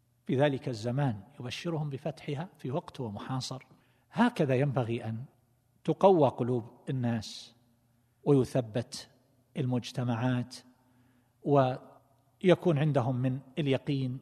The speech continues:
والطمأنينة والثقة بالله عز وجل ونصره، لا أن نكون معاول نحطم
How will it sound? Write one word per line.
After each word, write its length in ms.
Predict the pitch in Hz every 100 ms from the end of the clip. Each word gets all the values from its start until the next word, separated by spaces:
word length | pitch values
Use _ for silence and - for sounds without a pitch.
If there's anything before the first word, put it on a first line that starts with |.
| -
والطمأنينة 840 | 139 147 135 123 139 139 131 107 -
والثقة 540 | - - 170 - 135 - - _ _ _ -
بالله 360 | 156 151 135
عز 240 | 127 123 127
وجل 420 | 123 - 143 135 - - _ _ -
ونصره، 640 | 156 143 - 175 151 151 - -
لا 180 | 202
أن 80 | 208
نكون 280 | 190 - 175
معاول 500 | 135 120 147 123 107 - _ _ _ _ _ _ _ -
نحطم 340 | 165 - 123